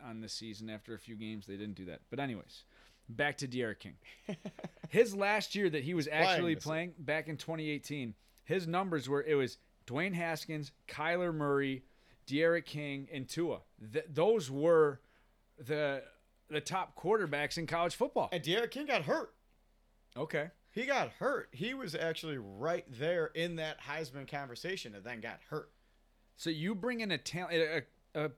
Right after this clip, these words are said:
Speaker 1: place that has struggled to find a quarterback, right? The Tate Martell experiment blew up. Now he's, like, the sixth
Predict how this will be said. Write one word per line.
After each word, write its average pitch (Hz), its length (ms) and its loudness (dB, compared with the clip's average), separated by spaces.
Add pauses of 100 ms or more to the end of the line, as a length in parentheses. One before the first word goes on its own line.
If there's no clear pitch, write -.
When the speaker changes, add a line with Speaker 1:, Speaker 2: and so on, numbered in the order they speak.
Speaker 1:
place 214 300 0
that 190 140 0
has 135 120 2
struggled 190 460 0
to 160 40 2
find 156 280 0
a - 20 0
quarterback, 113 720 -2 (240)
right? 147 180 2
The 156 120 2
Tate 208 320 0
Martell 180 500 2
experiment 131 800 -4
blew 139 280 2
up. 113 220 4
Now 135 240 0
he's, 143 200 4
like, 127 220 0
the 131 100 -2
sixth - 480 0